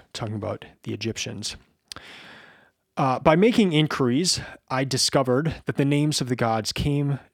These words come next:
to Hellas from barbarians, and I myself concluded that they derive specifically from Egypt, for the names of the gods have been known in Egypt since the earliest times."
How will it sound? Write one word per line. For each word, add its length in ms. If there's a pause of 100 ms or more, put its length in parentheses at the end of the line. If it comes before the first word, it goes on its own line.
(120)
to 540 (800)
Hellas 800
from 480 (120)
barbarians, 680
and 160
I 100
myself 400
concluded 480
that 160
they 160
derive 500
specifically 600
from 200
Egypt, 440 (240)
for 100
the 80
names 420
of 120
the 80
gods 380
have 100
been 160
known 260
in 220
Egypt 400
since 420
the 240
earliest 460
times." 560